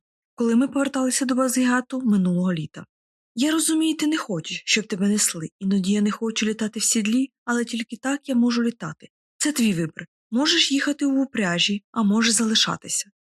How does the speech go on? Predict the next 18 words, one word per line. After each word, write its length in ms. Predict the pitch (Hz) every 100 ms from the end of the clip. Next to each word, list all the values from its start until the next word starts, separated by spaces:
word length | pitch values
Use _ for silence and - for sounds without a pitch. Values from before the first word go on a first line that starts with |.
| _ -
Дракони 520 | 233 285 285 311 311
не 100 | 302
підкоряються 800 | 294 - 311 269 190 160 - 170
людям». 400 | 165 160 175 165 _ _ -
Вона 220 | 254 339
наїжачується, 1000 | 320 262 214 202 180 - 220 220 - 277 - _ _
випростовуючись. 1120 | 240 233 214 - 214 185 190 180 - - - - _ _ _ _
«Ні, 400 | - 214 226 214 -
але 200 | 180 175
вони 200 | 185 180
підкорюються 680 | - - 185 180 180 - 180
старшим», 600 | - 208 165 - 156 156 _ -
бурчить 340 | 175 156 -
Терн, 300 | - 214 269 277 _ _
а 80 | 240
його 220 | 254 254
кігті 360 | - 320 - 302
впиваються 680 | - 285 269 269 277 -